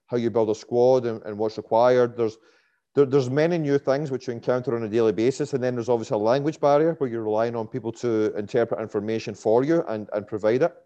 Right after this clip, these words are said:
um, which make it, make it challenging. So I, I'm stretched absolutely every day, you know, and I'm learning new things every day. As,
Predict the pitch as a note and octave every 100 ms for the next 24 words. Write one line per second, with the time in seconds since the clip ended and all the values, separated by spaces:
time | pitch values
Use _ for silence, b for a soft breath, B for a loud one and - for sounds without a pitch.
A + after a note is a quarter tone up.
0 | b b b b B2 B2+ A#2+ A#2+ A2+ -
1 | _ _ - C3 B2 D3+ D3+ D3 - B2
2 | C3 B2 B2 B2 E3 D#3+ C#3 A#2+ D3+ -
3 | C3 E3+ - - B2 C#3+ D3 - _ -
4 | A#2+ B2+ - B2 A#2 - A2+ A2+ G#2+ A2
5 | G#2+ _ A2 G#2+ G#2+ G#2 G#2 G#2 B2 B2+
6 | A#2 A#2+ B2 A#2 B2 - A2+ G#2 G#2+ A2
7 | G#2+ - B2 A#2+